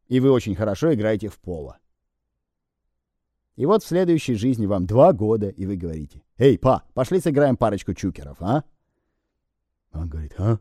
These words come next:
И вот вы начинаете играть, вам пять лет, и вы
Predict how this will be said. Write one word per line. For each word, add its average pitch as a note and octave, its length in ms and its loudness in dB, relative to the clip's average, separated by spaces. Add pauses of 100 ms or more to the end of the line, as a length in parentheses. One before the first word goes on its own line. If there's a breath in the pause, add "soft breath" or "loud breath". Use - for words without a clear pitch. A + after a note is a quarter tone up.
(1900 soft breath)
И G#2+ 120 0
вот E3 160 4
вы E3+ 80 0
начинаете E3+ 560 0
играть, D#3 300 0
вам G2 160 -2
пять A#2+ 260 -2
лет, D3+ 240 0
и E2+ 60 -4
вы G#2+ 260 -8